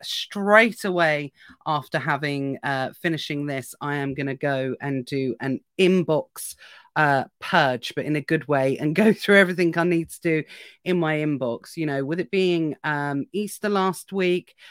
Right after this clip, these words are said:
uh, obviously we were off with the kids, so we spend, you know, that's where our priority goes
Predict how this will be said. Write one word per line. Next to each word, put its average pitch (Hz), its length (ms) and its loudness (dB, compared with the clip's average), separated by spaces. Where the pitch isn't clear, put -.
uh, 143 340 2
obviously 147 640 -4
we 139 200 -8
were 135 120 -6
off - 260 -10
with 131 140 -12
the 156 160 -18
kids, 180 460 -4
so 139 180 -4
we 135 80 -8
spend, 135 480 -6
you 143 80 -6
know, 131 120 -4
that's - 220 -6
where 135 120 -2
our 127 80 0
priority 135 500 -4
goes 131 360 -6